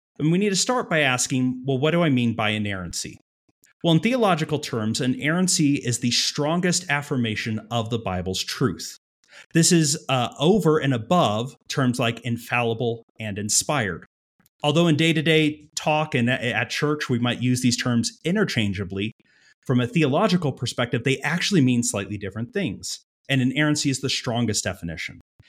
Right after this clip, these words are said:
It is a view that both Doctor Tim and I share of the biblical text. Now, the formal definition of this theolog-, theological idea comes to us in the Chicago Statement.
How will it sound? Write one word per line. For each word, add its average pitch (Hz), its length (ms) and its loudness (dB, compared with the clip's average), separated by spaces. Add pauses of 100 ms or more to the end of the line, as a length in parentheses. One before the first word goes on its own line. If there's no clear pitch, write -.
(200)
It 127 120 2
is 127 200 4
a 120 160 4
view 143 300 2
that 131 180 -2
both 139 220 0
Doctor 131 260 -2
Tim 123 280 0
and 127 120 2
I 113 300 -2
share 190 380 0
of 113 100 -2
the 98 80 -8
biblical 87 380 -8
text. - 480 -10 (640)
Now, 170 100 4
the 151 80 2
formal 208 360 2
definition 165 720 0
of 113 140 -2
this 123 180 -2
theolog-, 120 480 -2 (320)
theological 127 720 0
idea 104 520 -4 (480)
comes 214 320 2
to 131 160 2
us 120 160 0
in 127 160 0
the 123 40 2
Chicago 123 600 0
Statement. - 460 -6